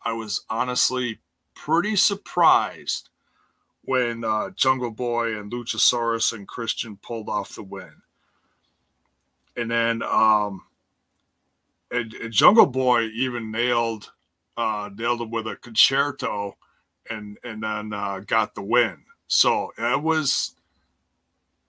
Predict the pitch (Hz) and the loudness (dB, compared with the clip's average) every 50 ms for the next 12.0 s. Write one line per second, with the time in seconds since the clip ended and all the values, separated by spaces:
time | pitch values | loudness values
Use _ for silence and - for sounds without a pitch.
0 | _ _ - - - - - 240 254 226 - 294 285 269 240 220 202 208 202 196 | _ _ 0 4 6 6 6 4 2 -2 -2 0 2 2 4 4 4 4 4 4
1 | 196 196 190 185 - - - 151 151 156 160 165 160 160 160 - - 139 147 151 | 4 2 2 0 -2 -6 -8 -2 0 2 6 6 8 6 6 4 6 6 8 8
2 | 151 151 143 139 131 123 120 123 135 139 139 135 131 123 123 123 120 117 - 123 | 8 4 2 0 -2 -2 0 2 4 4 6 6 4 4 2 0 -2 -6 -2 0
3 | 123 117 113 110 - 139 135 131 127 120 123 113 107 117 110 107 104 101 98 98 | 0 0 0 -2 0 0 0 0 0 -2 -4 -4 -4 -4 -2 0 0 -2 -2 -6
4 | 98 110 107 - - 110 107 107 104 101 101 - - - - - - _ _ _ | -10 -12 -10 -6 -4 -2 -2 -2 -2 0 2 2 2 2 2 0 -4 _ _ _
5 | _ _ _ _ - 123 - 104 135 135 127 120 117 127 139 131 - - - - | _ _ _ _ -8 -6 -4 0 2 2 0 2 2 0 2 2 2 0 -2 -10
6 | 110 110 139 135 123 110 98 87 82 - - - 120 113 104 - 117 110 - - | -6 -2 0 0 0 0 -2 -6 -12 -14 -10 -8 -6 -6 -4 -4 -2 0 0 0
7 | 127 123 123 120 113 - - 117 107 95 - - _ _ _ _ _ _ _ _ | 2 0 0 0 0 0 -2 -4 -6 -6 -8 -12 _ _ _ _ _ _ _ _
8 | _ _ _ _ _ _ - - 151 139 135 135 135 143 160 190 - - - 139 | _ _ _ _ _ _ -2 -2 2 4 4 4 2 0 -4 0 0 2 4 4
9 | 131 131 131 131 127 131 131 131 - 139 123 - - - 131 127 123 123 123 127 | 4 4 4 4 4 4 4 2 0 0 2 2 2 2 2 0 0 2 2 0
10 | 143 131 127 123 113 110 110 110 117 117 113 107 - 123 120 - 120 117 110 113 | 0 0 0 0 0 2 0 0 -2 -4 -4 -4 -4 -6 -6 -6 -8 -8 -6 -2
11 | 123 110 107 107 107 104 123 120 117 113 117 131 147 151 131 110 104 90 80 | 0 2 2 2 2 2 0 2 2 2 4 4 4 4 4 0 -10 -12 -14